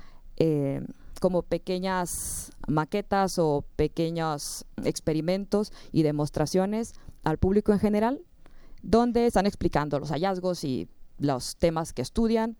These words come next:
Entonces, es demasiado, es, mm,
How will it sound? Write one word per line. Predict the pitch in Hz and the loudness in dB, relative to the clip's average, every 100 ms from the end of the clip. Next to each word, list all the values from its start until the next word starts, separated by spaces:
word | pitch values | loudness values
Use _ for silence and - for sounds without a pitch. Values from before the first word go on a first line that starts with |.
| - - | -18 -4
Entonces, | - 151 165 180 170 - | -2 2 2 2 0 0
es | - 139 - - | -2 -2 -6 -14
demasiado, | - 165 143 - 156 - | 0 2 2 0 0 2
es, | 170 165 - - - - - - - - - 170 | 0 0 -4 -10 -8 -10 -14 -18 -18 -20 -8 -2
mm, | 160 143 139 131 | 0 0 0 -2